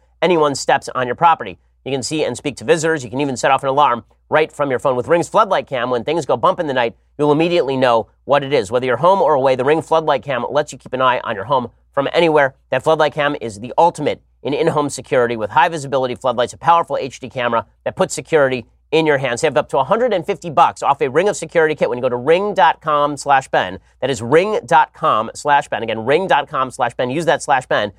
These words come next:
to save up to a hundred and fifty bucks off the Ring of Security kit and make your home safer. Again, that's ring dot com slash Ben for the special deal. All right, so what exactly has Flynn told Mueller at this point? The answer is we simply don't know. And people are speculating.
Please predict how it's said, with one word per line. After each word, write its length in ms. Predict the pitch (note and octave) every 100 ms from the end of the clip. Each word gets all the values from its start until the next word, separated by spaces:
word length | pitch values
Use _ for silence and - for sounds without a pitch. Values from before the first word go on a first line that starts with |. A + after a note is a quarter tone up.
| _
to 100 | -
save 180 | C#3 D3+
up 100 | D3
to 100 | -
a 80 | B2
hundred 240 | D3+ E3+ C#3+
and 100 | C3
fifty 240 | D#3 C#3
bucks 260 | C#3 B2+ -
off 220 | D3 E3+
the 80 | C#3+
Ring 120 | C3+
of 80 | B2+
Security 460 | - A#2 C3 B2 G#2 -
kit 240 | - D3 - _ -
and 120 | C3
make 160 | D3+ D3+
your 160 | D3+
home 160 | D3 C#3
safer. 300 | C#3+ B2+ G#2+
Again, 180 | A#2+ A2+
that's 180 | G#2+
ring 360 | A#2+ C#3+ F3+ F#3
dot 240 | D3 A#2
com 380 | - C#3 G#2 G2 - _ -
slash 340 | - C3+ B2+
Ben 340 | D3 B2 G#2 - _
for 240 | - D3
the 80 | B2+
special 380 | - C#3 B2+ B2
deal. 240 | A2 D#2 - _
All 140 | - E3+
right, 220 | B2 -
so 300 | - C#3+ - -
what 240 | D3+ A3
exactly 640 | F#3+ C#3 C#3+ C#3 F#3+ F3 - _
has 180 | - C#3+
Flynn 380 | - D3+ D#3 D3+
told 240 | C#3+ D3
Mueller 280 | B2 C3 D3+
at 120 | C#3+
this 100 | D#3+
point? 240 | - F3+ D#3+
The 100 | D#3+
answer 240 | G3+ E3+
is 120 | D3 - _
we 100 | D#3
simply 460 | D#3+ G#3+ G#3+ E3+ D3
don't 260 | C#3+ C#3
know. 240 | C#3 G2+ - _
And 100 | E3
people 200 | A#3+ A3+
are 100 | F#3
speculating. 600 | D#3 D#3 D3 A#2+ F2 F2